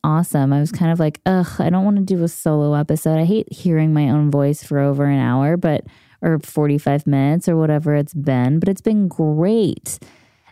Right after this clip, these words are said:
And again, I love vibing with you guys and growing in this community. I want you guys to know that I'm, like, ex-, es-, eh, la, la, la, my words,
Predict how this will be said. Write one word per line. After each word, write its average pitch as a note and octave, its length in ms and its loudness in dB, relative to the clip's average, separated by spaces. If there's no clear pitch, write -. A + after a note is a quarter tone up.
And F3+ 680 2
again, F#3 580 0
I E3 120 2
love E3 340 2
vibing E3 600 0
with D#3+ 180 0
you D#3 100 2
guys D#3 580 0
and D#3+ 220 2
growing D#3+ 680 0
in D3+ 160 0
this D3+ 160 -2
community. D3 760 0
I C#3+ 60 2
want D3+ 280 0
you F#3 120 0
guys D#3+ 280 -2
to E3 140 -2
know D3+ 480 2
that D#3 140 0
I'm, D3 200 0
like, D3 260 0
ex-, - 380 -6
es-, - 260 -6
eh, - 180 -2
la, F3 280 0
la, C#3 320 0
la, F3+ 120 -2
my C#3+ 180 0
words, D3+ 380 0